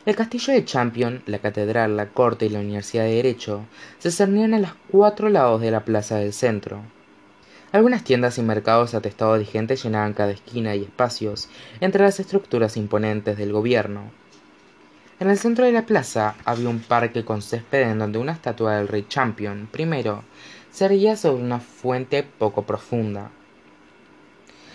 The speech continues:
La estatua mostraba al soberano montando a su caballo y apuntando una espada hacia un futuro aparentemente próspero.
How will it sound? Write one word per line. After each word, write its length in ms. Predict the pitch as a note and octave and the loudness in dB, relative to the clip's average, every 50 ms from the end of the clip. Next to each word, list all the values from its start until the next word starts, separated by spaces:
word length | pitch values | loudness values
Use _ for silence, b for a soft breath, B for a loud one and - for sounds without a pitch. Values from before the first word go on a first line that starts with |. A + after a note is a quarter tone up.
| B B B | B B B
La 100 | F#3 G3+ | 0 0
estatua 320 | G3 - A3 A3+ A#3+ B3 | 0 0 -2 0 2 2
mostraba 560 | A#3+ F#3+ - - C3+ C3 B2 B2+ B2+ B2 A#2 | 2 0 -2 0 0 2 4 4 6 4 4
al 140 | A2+ A2 G#2+ | 4 2 0
soberano 500 | - - A#2 A2 G#2+ A2 A2 A2+ B2+ C3 | 0 2 2 2 4 2 0 0 0 -2
montando 1040 | C3+ C3+ C3+ C#3 C3+ C3+ - - _ - E3+ F3 F3 F3 F3+ F3+ F3 F3+ F3+ F3+ - - - | -2 -2 -4 -6 -6 -10 -14 -14 _ 0 0 2 2 0 -2 -4 -4 -4 -4 -6 -6 -4 -2
a 140 | C#3 C#3+ | -2 -2
su 180 | - - D3 C#3 | -2 -6 -6 -2
caballo 580 | - D3+ C#3+ B2+ A2 G#2 - - G2+ G2 G2+ G#2 - B B B B B B | 2 4 4 4 4 2 -2 -8 -14 -14 -16 -18 -20 B B B B B B
y 60 | - | 0
apuntando 540 | F3+ F3 - F#3 F3+ - G#3 G3+ G3+ G3+ G#3 | 0 2 0 -2 0 2 2 2 4 2 2
una 160 | G#3 G3+ G3+ | 2 0 0
espada 640 | G3 - - - - C#3 A#2 G#2+ - G#2+ G#2 G#2+ - - | -2 -4 -6 -2 0 0 0 0 -2 -2 -2 -2 -4 -6
hacia 240 | A2 A2+ - A#2+ A#2 | -10 -8 -4 -4 -2
un 140 | A2+ A2 A2 | -2 -2 -4
futuro 640 | - - A2 A2+ A#2+ A2+ A2+ A#2+ C3 C#3 C#3 - - - | -6 -10 -8 -4 -2 -2 2 2 2 2 2 -2 -2 -2
aparentemente 800 | D3 D#3 - E3 E3 E3+ F3+ F#3+ F#3 - G3+ F3+ B2 A2 G#2+ G#2+ | -2 0 0 0 0 0 -2 -4 -4 -4 -4 -2 -2 -2 -4 -4
próspero. 560 | G2+ - F#2+ F#2 - - - G#2 G2 G2+ G#2 | -4 -2 -4 -4 -4 -4 -6 -6 -6 -6 -10